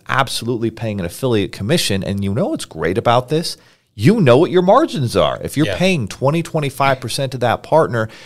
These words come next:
Speaker 1: now you know what your margins are.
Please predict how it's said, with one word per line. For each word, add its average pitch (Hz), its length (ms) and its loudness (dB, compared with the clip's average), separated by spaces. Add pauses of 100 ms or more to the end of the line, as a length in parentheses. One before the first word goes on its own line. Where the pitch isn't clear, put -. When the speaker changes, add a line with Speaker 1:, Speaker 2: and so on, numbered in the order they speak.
(200)
Speaker 1:
now 151 300 2
you 160 180 -2
know 151 180 4
what 143 200 2
your 113 120 -2
margins 117 640 2
are. 107 300 6